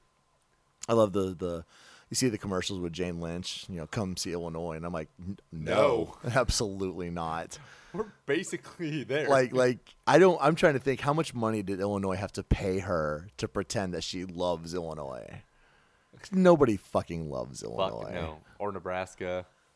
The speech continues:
Speaker 2: Hell, <sighs> Iowa. <laughs>
Speaker 1: I think most people that live in the Midwest just want so badly to not live in the Midwest that they just hate it by default.
Speaker 2: Yeah.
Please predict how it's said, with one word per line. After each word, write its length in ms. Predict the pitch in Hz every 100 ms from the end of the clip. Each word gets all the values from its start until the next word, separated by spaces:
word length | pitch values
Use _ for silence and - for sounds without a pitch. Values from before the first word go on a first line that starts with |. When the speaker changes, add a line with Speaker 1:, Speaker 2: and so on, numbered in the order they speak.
| _ -
Speaker 2:
Hell, 340 | - 165 202
<sighs> 40 | 127
Iowa. 400 | 147 120 90 87 _ - - 151
<laughs> 80 | 135 _ - _ _ _ _ _ _ - - - _ 113
Speaker 1:
I 100 | 123
think 200 | 147 113
most 220 | 104 -
people 220 | 104 98
that 40 | 87
live 120 | 90
in 80 | 87
the 60 |
Midwest 600 | 87 90 82 82 87 - _ -
just 280 | 92 -
want 360 | 87 87 87 -
so 200 | - 90
badly 420 | 82 80 82 87
to 140 | - 82
not 300 | 80 85 78
live 300 | 78 82 85
in 260 | 78 78
the 60 | 82
Midwest 600 | 82 76 76 76 85 -
that 120 | 80
they 100 | 82
just 140 | 80 -
hate 180 | 80 80
it 100 | - 82
by 420 | 76 76 73 71 73 -
default. 580 | 73 71 64 58 - -
Speaker 2:
Yeah. 180 | 110